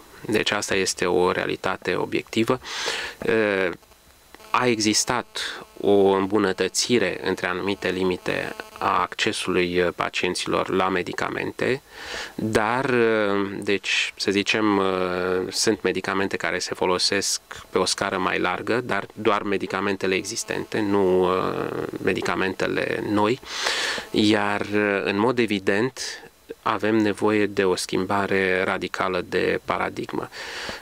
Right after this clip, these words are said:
care nu se poate face decât printr-o voință politică adevărată și prin, așa cum spuneam, uh, cândva, a da prioritate priorităților.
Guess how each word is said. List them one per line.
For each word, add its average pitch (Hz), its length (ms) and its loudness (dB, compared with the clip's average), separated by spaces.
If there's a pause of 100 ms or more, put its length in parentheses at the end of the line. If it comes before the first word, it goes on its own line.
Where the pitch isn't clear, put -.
care 92 240 0
nu 104 80 4
se 120 140 2
poate 107 280 -2
face 110 340 -2
decât 104 400 0
printr-o 95 720 2
voință 95 460 2
politică 90 640 -2 (560)
adevărată 98 720 0
și - 320 4
prin, 98 480 2
așa 95 380 0
cum 98 180 0
spuneam, 98 520 0
uh, 95 800 0 (100)
cândva, 101 460 0 (120)
a 95 160 2
da 107 140 0
prioritate 101 600 0
priorităților. - 880 0